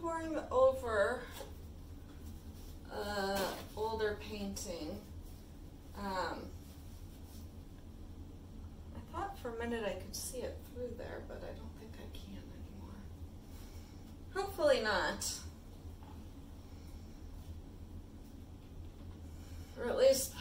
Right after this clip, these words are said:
if I keep adding more and more color to it, I shouldn't after. It was a really pretty painting. Um, in fact, I didn't, I covered it before I even turned the camera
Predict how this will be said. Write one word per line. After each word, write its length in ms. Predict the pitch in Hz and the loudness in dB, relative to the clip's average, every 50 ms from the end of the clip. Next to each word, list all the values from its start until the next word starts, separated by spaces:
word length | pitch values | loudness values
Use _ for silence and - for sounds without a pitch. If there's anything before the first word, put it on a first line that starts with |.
| - - - - - - - - - 214 | -4 -2 -4 -4 -6 -8 -8 -4 -4 -2
if 120 | 214 - | 0 2
I 100 | 226 214 | 2 2
keep 280 | 220 - 247 233 - 220 | 2 2 -2 0 4 6
adding 640 | 190 196 202 196 190 185 185 190 185 180 180 180 - - - - - 196 | 8 8 8 8 8 6 6 4 4 2 0 -2 -2 -4 -8 -8 -4 0
more 220 | 202 196 185 175 | 2 4 4 4
and 80 | 170 170 | 4 2
more 180 | 165 160 - - - - | 2 2 0 0 0 0
color 300 | - 170 156 147 147 - | 2 2 4 2 0 0
to 140 | - - - | -4 -4 -4
it, 280 | - - - - - - - - - - - - - - - - - - | -4 -2 -2 -2 -4 -4 -6 -8 -8 -8 -8 -10 -10 -8 -8 -8 -8 -8
I 40 | - | -8
shouldn't 580 | - - - - - - - - 196 - - - - - - - - - - - | -6 -6 -4 -4 -4 -4 -6 -6 -8 -8 -8 -8 -8 -8 -8 -10 -10 -10 -10 -8
after. 360 | - - - - - - - - - - - - - - - - - - - - - - - - - - - - - - - - | -8 -8 -8 -8 -8 -8 -8 -8 -8 -8 -8 -8 -8 -8 -8 -8 -8 -8 -8 -8 -6 -6 -6 -8 -8 -8 -8 -8 -8 -8 -8 -8
It 60 | - 247 | -4 -2
was 160 | 254 262 277 | -2 2 2
a 80 | 269 | 2
really 360 | 262 262 277 285 294 320 320 320 330 - | 2 2 0 0 0 0 -2 -2 -2 0
pretty 480 | - 277 277 269 262 254 262 269 269 269 - - - - - - - - | 4 6 6 6 6 4 2 2 0 -2 -6 -8 -10 -10 -10 -10 -8 -6
painting. 680 | 220 214 214 214 202 - 220 208 226 226 269 277 277 - - - - - - - - - - - - - - - - - - - - - - | -6 -6 -4 -4 -4 -4 -4 -4 -4 -2 -4 -4 -4 -6 -8 -10 -10 -8 -8 -8 -8 -10 -10 -10 -10 -10 -10 -10 -10 -10 -10 -10 -10 -10 -8
Um, 540 | 220 214 208 202 202 196 190 190 185 185 185 175 180 | -6 -4 -2 -2 -2 0 0 0 0 0 -2 -2 -4
in 80 | 202 202 | -4 -2
fact, 360 | - 233 214 208 208 202 214 | 2 4 4 4 4 2 0
I 80 | 196 | -2
didn't, 340 | 196 196 196 196 196 196 190 - - | -2 -2 -2 -2 -2 -4 -4 -4 -2
I 100 | 185 175 - - | -2 -2 -2 -2
covered 240 | 214 196 202 196 185 | -2 0 2 6 6
it 160 | 180 185 185 | 6 6 4
before 460 | 196 185 - - 190 185 180 170 - - | 0 -6 -6 -4 -2 0 2 2 2 0
I 80 | 180 180 190 | -2 -4 -4
even 240 | 190 190 - - - | -4 -6 -6 -8 -8
turned 220 | - - - - - | -8 -8 -8 -8 -8
the 180 | - - - | -8 -10 -8
camera 320 | 453 480 523 571 - 427 | -6 -6 -4 -4 -4 -4